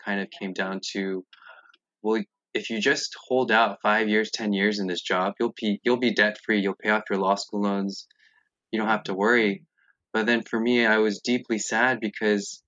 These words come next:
masses of our people are still financially struggling, myself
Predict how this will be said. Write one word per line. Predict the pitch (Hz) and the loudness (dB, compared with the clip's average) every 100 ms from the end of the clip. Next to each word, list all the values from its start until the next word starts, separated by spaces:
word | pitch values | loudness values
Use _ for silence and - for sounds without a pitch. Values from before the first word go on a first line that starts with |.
| _ | _
masses | 110 120 123 117 | 0 2 0 -2
of | 110 104 | 0 0
our | 98 | 0
people | - 120 120 101 | 0 -2 0 0
are | 92 | 0
still | - 107 | 0 0
financially | 104 101 98 95 - 90 | 0 -2 -2 -2 -6 -8
struggling, | - 107 110 104 98 95 | -4 0 0 0 0 -2
myself | 92 - 95 | -6 -6 -10